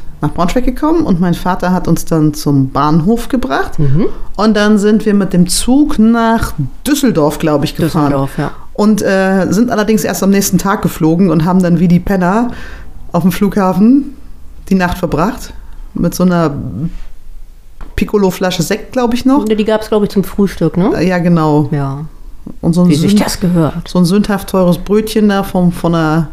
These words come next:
Speaker 2: Ja, was ziemlich eklig war.
Speaker 1: Das stimmt. Ja, und dann, also man muss dazu sagen, wir sind dann die ganze Nacht wach gewesen, hatten kein Auge zugemacht,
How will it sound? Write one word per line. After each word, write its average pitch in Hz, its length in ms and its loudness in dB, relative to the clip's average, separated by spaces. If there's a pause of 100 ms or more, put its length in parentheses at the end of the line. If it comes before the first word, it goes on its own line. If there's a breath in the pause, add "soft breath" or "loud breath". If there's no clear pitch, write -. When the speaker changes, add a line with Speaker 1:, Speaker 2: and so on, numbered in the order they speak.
(100)
Speaker 2:
Ja, 143 240 0
was 151 220 -6
ziemlich 226 440 2
eklig 175 380 -2
war. 165 240 0 (180)
Speaker 1:
Das 170 200 -2
stimmt. 151 380 0 (420 loud breath)
Ja, 196 180 0
und 185 100 0
dann, 202 240 0
also 208 220 -2
man 214 140 2
muss 190 140 0
dazu 208 180 2
sagen, 202 160 0
wir 196 80 2
sind 196 120 4
dann 185 200 2
die 180 60 0
ganze 233 260 0
Nacht 175 200 2
wach - 200 -2
gewesen, 254 440 2
hatten 175 180 0
kein 185 240 0
Auge 165 220 2
zugemacht, 214 440 0